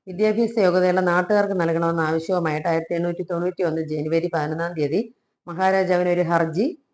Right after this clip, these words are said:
സമർപ്പിച്ചു. അതാണ് മലയാളി മെമ്മോറിയൽ.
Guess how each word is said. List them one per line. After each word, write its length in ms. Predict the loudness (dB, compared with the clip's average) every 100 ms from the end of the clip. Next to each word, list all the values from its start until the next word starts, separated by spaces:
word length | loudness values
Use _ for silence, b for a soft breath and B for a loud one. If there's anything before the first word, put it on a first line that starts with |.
| _
സമർപ്പിച്ചു. 440 | -8 -6 -8 -2
അതാണ് 600 | 0 2 0 0 -2 -4 -12 -4
മലയാളി 360 | -2 0 0 -2
മെമ്മോറിയൽ. 520 | -2 -2 -2 -6